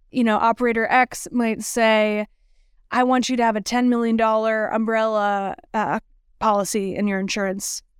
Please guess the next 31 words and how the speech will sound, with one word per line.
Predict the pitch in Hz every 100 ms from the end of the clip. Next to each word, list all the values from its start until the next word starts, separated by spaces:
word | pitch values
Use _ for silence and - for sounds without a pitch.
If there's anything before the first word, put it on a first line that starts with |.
| -
uh, | 180 - 101 - _ _ _ _ _ 110 131 -
in | 233
your | 220
insurance | 208 208 - 208 196
book." | - 165 - _ _ _ _ _ -
And | 226 214 214 -
I | 220
say, | 202 226 220
"Oh, | 220 226 220 214
I'm, | - 214 214 214 208 - -
<sighs> | 190 - - -
you | 226
know, | 208 208
I'm | 202
a, | 202 - -
I'm | 214
a, | 208 -
again, | 170 247 262 247
that | 220 214
two-person | 302 285 277 269 262
company, | 269 262 247 226
that | 220 -
three-person | 247 247 240 226 247
company, | 254 254 220 208 202 -
that | 220
doesn't | 247 254 262
really | 262 247
make | 226 -
sense | 247 240 226
for | 208 196
us. | 196 196 -